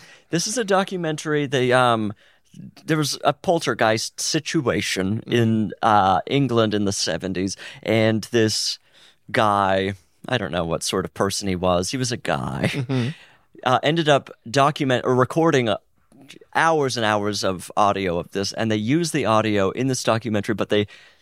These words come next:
Speaker 1: and this is a risky choice, and
Speaker 2: Okay.
Speaker 1: it's something you kinda have to get used to. They have the actors lip sync all of the audio, and it's, like, kind of, which sounds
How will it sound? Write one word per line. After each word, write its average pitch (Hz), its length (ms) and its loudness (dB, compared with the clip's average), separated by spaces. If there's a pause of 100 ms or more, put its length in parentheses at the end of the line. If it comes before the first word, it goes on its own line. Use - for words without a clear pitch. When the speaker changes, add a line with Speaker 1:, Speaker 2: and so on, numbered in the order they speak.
(160)
Speaker 1:
and 147 180 0
this - 520 -6
is 254 180 -4
a 240 60 -4
risky 180 320 2
choice, 120 520 0
and 139 220 4
Speaker 2:
Okay. - 160 4
Speaker 1:
it's 143 120 2
something 240 280 0
you 185 100 -6
kinda 202 220 2
have 190 140 2
to 170 80 0
get 143 120 -2
used 127 220 -2
to. 123 140 0 (200)
They 123 100 -2
have 156 240 0
the 156 120 -2
actors 127 460 -2
lip 117 280 0
sync 104 440 -4 (420)
all 120 280 6
of 110 100 -4
the 104 160 -2
audio, 67 540 -4 (460)
and 117 200 4
it's, 110 160 0
like, 113 160 4
kind 131 240 -2
of, 113 140 -10 (1300)
which 208 280 0
sounds 226 340 2